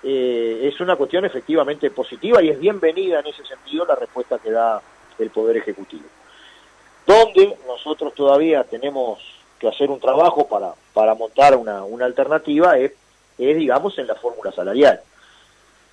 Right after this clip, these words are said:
Separemos los correctivos que vienen de los convenios colectivos celebrados en la ronda de, del año dos mil dieciocho. Se aplican todos los correctivos. Esto no puede estar en negociación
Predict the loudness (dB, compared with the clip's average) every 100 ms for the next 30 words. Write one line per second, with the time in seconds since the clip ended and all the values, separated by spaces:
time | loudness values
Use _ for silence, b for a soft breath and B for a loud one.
0 | _ 0 2 6 6 6 4 0 0 -4
1 | -4 -6 -8 -2 0 0 -6 -6 -6 -8
2 | -8 -6 -6 -4 -2 0 0 -2 -2 -4
3 | -6 -8 -8 -10 -14 -10 -6 2 4 4
4 | 2 -4 -14 _ -10 -2 0 2 2 4
5 | 4 4 2 -4 -4 -2 -2 -4 -4 0
6 | 0 -2 -6 -8 -4 -4 -4 -10 2 2
7 | 4 0 2 0 2 4 4 2 -2 -6
8 | -8 -14 -18 -10 -8 -6 -6 -2 0 0
9 | 0 -4 -6 -6 -4 -6 -2 -2